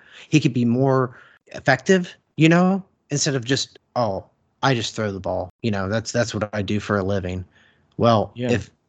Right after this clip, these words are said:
Speaker 1: if Chris Olave just caught the ball for a living, he wouldn't have blocked for Smith-Njigba for a touchdown.
Speaker 2: True.
Speaker 1: To me, to me, I don't like that comment. I thought that
Speaker 2: Davis.
Speaker 1: was,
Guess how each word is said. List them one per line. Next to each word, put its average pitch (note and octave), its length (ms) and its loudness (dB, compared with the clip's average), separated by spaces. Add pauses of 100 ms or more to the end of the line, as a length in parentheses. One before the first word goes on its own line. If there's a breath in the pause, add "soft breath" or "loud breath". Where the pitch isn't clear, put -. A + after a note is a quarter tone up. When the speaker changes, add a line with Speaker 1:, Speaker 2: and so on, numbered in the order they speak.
(160)
Speaker 1:
if C3 160 2
Chris E3 220 4
Olave C3+ 380 4
just A2+ 220 -4
caught B2 200 -2
the G#2 80 -8
ball A#2+ 220 0
for A#2 160 -6
a A2+ 40 -4
living, B2+ 280 0
he B2+ 100 -2
wouldn't B2 260 -2
have A#2 240 -12
blocked C3+ 380 2
for B2 360 -6
Smith-Njigba C3+ 720 0
for C#3+ 160 -2
a C#3 60 0
touchdown. D3 480 -6 (320)
Speaker 2:
True. G#2 220 -2
Speaker 1:
To C3 80 0
me, D#3 240 4 (180)
to - 80 -2
me, D#3+ 140 6
I C#3 100 6
don't C#3 160 2
like B2 200 -6
that - 120 -10
comment. - 320 -14 (480)
I C3 60 -4
thought C3 80 -6
that C3+ 40 4
Speaker 2:
Davis. D3 220 6
Speaker 1:
was, F#2 140 -12